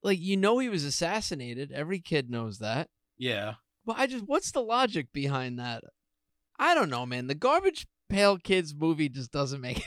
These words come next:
Speaker 1: any sense.
Speaker 2: What? You just, wait, what? Breaking my world down here, John.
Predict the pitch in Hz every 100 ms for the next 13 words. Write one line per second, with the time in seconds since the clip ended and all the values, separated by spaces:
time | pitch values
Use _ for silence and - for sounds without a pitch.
0 | - - - - - 285 - - - -
1 | - - - _ _ - 605 698 - -
2 | _ _ _ _ _ _ - _ 269 -
3 | - - 294 247 254 139 147 277 571 -
4 | - - _ _ _ _ _ _ _ -
5 | - 311 202 170 165 254 - 143 131 113
6 | 113 107 101 95 117 127 123